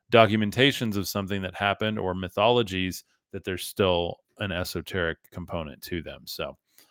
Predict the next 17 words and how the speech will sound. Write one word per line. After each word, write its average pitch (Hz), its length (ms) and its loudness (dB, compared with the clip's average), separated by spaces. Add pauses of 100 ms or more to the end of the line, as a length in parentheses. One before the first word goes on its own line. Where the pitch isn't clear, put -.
(240)
uh, 95 200 6
esoteric 127 500 8
interpretation 117 680 2
of 117 120 2
this 117 220 4
is 101 340 0
celestial 107 580 2
journeys 101 420 0
can 98 140 -8
be 87 120 -2
interpreted 113 540 -2
as 87 200 -4
symbolic 101 720 4
representations 90 920 -4
of 87 160 -4
the 90 100 -2
soul's 87 500 0